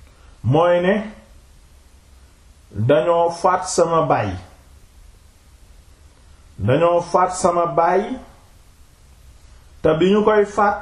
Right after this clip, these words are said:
dafa bàyyi det, daynan wa iyaalan, ba pare bàyyi njaboot ju sew ju bari.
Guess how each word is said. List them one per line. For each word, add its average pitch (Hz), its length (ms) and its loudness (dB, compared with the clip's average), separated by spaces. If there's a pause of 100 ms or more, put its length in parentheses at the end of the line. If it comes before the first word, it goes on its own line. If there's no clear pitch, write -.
dafa 170 240 0
bàyyi 160 560 -2
det, - 460 -2 (2000)
daynan 190 680 0
wa 165 260 2
iyaalan, 143 520 2
ba 147 100 2
pare 160 280 0
bàyyi 147 400 0
njaboot 143 420 0
ju 131 80 0
sew 123 340 0
ju 123 80 2
bari. 143 260 2